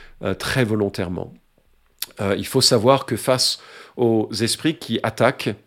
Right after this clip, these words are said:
parfois, nous sommes du côté de la victoire. Colossiens deux, douze à quatorze nous dit, « Avec joie, rendez grâce au Père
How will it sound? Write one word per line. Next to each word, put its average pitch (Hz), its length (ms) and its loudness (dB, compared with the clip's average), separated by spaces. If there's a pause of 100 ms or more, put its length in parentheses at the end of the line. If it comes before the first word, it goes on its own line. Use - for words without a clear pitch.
(120)
parfois, 107 480 -2 (400)
nous 117 120 -2
sommes 131 420 2 (320)
du 120 220 0
côté 131 300 2
de 110 100 -2
la 104 120 0
victoire. 92 460 -4 (160)
Colossiens 123 380 2
deux, 123 220 4
douze 123 440 0
à 107 120 -4
quatorze 117 440 0
nous 123 80 2
dit, « 117 260 0
Avec 123 340 2
joie, 110 680 -2
rendez 113 320 -2
grâce 117 580 -2
au 117 120 -2
Père 110 400 -2